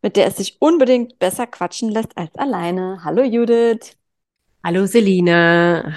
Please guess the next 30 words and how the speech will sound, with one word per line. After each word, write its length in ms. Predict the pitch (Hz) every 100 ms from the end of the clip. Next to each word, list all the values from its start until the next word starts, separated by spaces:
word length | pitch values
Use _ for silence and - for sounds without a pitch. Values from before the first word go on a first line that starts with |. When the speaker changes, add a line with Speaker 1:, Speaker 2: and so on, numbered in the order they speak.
| -
Speaker 2:
bist 160 | - -
ja 60 | 101
sehr 260 | - 127
charmant 540 | 131 - 131 110 147 -
heute 260 | 131 151
hier. 300 | 170 160 113 - - - -
Speaker 1:
<laughs> 400 | 277 - - 285 - 311 - _ 370 370 -
Immer 360 | 269 349 190 202
ja 220 | 185 185
wohl. 440 | 196 185 180 185 202
Speaker 2:
Leicht 300 | 240 - 302
übertrieben, 580 | 262 254 254 254 254
aber 220 | 247 226 233
ich 100 | -
nehm's 220 | 349 -
an. 380 | 185 185 196 240
Danke. 340 | 202 196 349
Speaker 1:
<laughs> 920 | 294 302 339 - 320 320 - 415 _
Gerne, 540 | 247 202 214 208 269 -
gerne. 480 | 208 208 190 247 277 _ _ _ - -
Gerne, 340 | 196 185 254
hab 120 | 247
ich 60 | -
dir 80 | 233
die 120 | 214
Blumen 340 | 240 233 233
geschenkt. 580 | 233 - 226 190 226 - 247 370 294 214 175 -
Speaker 2:
Okay, 440 | 233 - 220 185
Speaker 1:
Ich 120 |
hab 40 | -